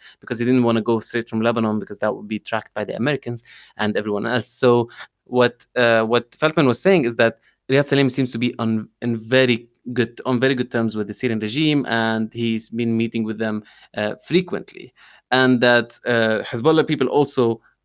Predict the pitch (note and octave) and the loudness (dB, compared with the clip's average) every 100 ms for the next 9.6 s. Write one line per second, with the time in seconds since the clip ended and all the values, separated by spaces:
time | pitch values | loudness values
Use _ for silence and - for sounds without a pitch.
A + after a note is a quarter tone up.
0 | _ _ - - B2 A2+ A2 - C3+ B2 | _ _ -14 -6 -2 -2 -2 -4 -4 -2
1 | A#2 A#2 A2+ C3 D3+ D3 A#2 A2+ A2+ A2 | 0 0 0 2 4 4 4 2 0 -2
2 | B2+ A#2+ A2+ G#2+ - A2+ A2 A2 G#2+ G#2+ | 0 0 0 -4 -6 -6 -4 -4 -4 -4
3 | G#2+ G#2+ A2+ A#2+ A2 G#2+ A2 B2 - A#2+ | -4 -6 -8 -8 -6 -4 -2 -2 0 -2
4 | A#2 A2 A2+ - - A2+ A#2 - A#2 A2+ | -2 0 -2 -2 -8 -6 -6 -8 -8 -4
5 | A#2+ A#2 A#2 A#2+ A#2+ A#2 A2+ B2 A#2 A2+ | -2 0 0 -2 -4 -4 -4 -4 -2 -2
6 | A2+ G#2+ G#2 A2 A2 C#3+ C3+ A#2 - - | -2 -4 -4 -4 -2 -2 -2 -4 -10 -20
7 | - - - D3 C3+ C3+ D3 D#3+ E3+ E3+ | -20 -10 2 6 6 4 2 2 2 4
8 | C3 C3+ D3 D3 B2 B2 B2 C3 D3+ D3 | 4 6 4 4 4 2 -2 -4 0 2
9 | D#3 C#3 A#2+ - A#2 | 4 4 2 0 -6